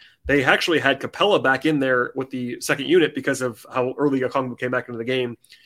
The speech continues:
And yes, the Hawks started chipping away, but they were playing from behind from that point forward. They were down the entire rest of the game. Um,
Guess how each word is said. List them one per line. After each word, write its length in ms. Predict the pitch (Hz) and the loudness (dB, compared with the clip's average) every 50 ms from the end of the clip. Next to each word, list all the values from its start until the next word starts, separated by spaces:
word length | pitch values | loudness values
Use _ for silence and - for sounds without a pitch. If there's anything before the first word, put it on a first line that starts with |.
| - _ _ _ _ _ _ - | -20 _ _ _ _ _ _ 2
And 100 | 170 185 | 4 6
yes, 200 | 175 175 170 - | 6 6 6 4
the 80 | - | 0
Hawks 120 | 147 156 156 | 0 0 2
started 200 | - 175 151 - | 2 2 4 4
chipping 240 | 170 160 151 135 | 2 0 0 0
away, 420 | 127 131 143 151 143 135 127 131 131 - - _ | 0 2 4 4 6 4 4 0 -2 -8 -16 _
but 80 | - 151 | -4 2
they 60 | 156 | 2
were 80 | 151 139 | 2 2
playing 300 | 147 - 190 196 190 165 | 2 0 0 2 2 2
from 120 | 165 147 | 0 0
behind 480 | 135 131 117 135 139 139 135 135 131 - | -2 -2 -2 0 0 0 0 -2 -4 -6
from 220 | - - 123 117 | -6 -6 -6 -4
that 240 | 110 131 123 120 - | -4 -4 -4 -4 -4
point 180 | - 123 113 - | -6 -8 -8 -8
forward. 280 | - 131 - - - _ _ _ | -10 -12 -14 -14 -16 _ _ _
They 100 | 131 135 | -4 -2
were 120 | 135 135 | 0 0
down 440 | 135 127 135 131 131 131 131 123 123 _ _ | -2 -2 -2 0 0 -2 -2 -4 -8 _ _
the 100 | - 120 | -12 -10
entire 400 | 123 117 - - 135 131 127 123 | -10 -6 -2 0 2 2 2 0
rest 240 | - 127 117 - - | -2 -6 -8 -10 -12
of 60 | 120 | -16
the 60 | 127 | -12
game. 160 | 123 110 107 - _ _ _ _ _ _ _ _ | -10 -10 -10 -12 _ _ _ _ _ _ _ _
Um, 280 | 135 135 131 123 127 | 0 0 0 0 -4